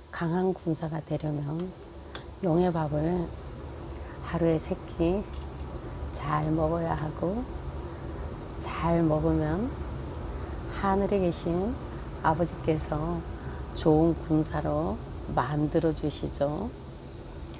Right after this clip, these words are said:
우리를, 어, 그런 멋진 군사로 길러주십니다. 우리가 크는 게 아니고.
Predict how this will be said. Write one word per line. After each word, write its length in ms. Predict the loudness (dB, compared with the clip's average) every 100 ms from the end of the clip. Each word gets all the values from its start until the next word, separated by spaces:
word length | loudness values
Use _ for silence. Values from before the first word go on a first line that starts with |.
| -4
우리를, 580 | 2 4 6 6 4 2 -4 -12 -14 -14 -12 -10
어, 220 | -6 -6 -6
그런 300 | -2 0 2
멋진 440 | 4 2 2 0 0
군사로 600 | -2 -4 -4 -2 -2 -4
길러주십니다. 960 | -2 4 4 4 -2 -4 -4 -4 -2 -4 -6 -14 -16 -18 -20 -20 -20 -20 -20 -20 -20 -18 -20 -20 -16 0
우리가 260 | 4 4 4
크는 280 | 0 0 2
게 80 | 2
아니고. 600 | 0 -2 -4 -4 -4